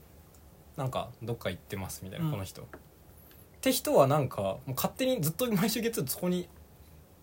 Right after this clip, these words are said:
Speaker 1: き-、行く人みたいな。
Speaker 2: うん。
Speaker 1: あの人今日月曜だからいないみたいな。
Speaker 2: うん。
Speaker 1: っ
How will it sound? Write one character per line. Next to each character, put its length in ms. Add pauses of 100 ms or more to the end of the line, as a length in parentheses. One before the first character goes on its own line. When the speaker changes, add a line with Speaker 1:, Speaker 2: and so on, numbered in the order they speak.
(140)
Speaker 1:
き-、 140 (100)
行 80
く 100
人 160
み 80
た 100
い 60
な。 140
Speaker 2:
う 120
ん。 80 (600)
Speaker 1:
あ 80
の 60
人 140
今 180
日 40
月 200
曜 80
だ 100
か 80
ら 80
い 100
な 120
い 80
み 80
た 100
い 120
な。 60
Speaker 2:
う 40
ん。 80
Speaker 1:
っ 40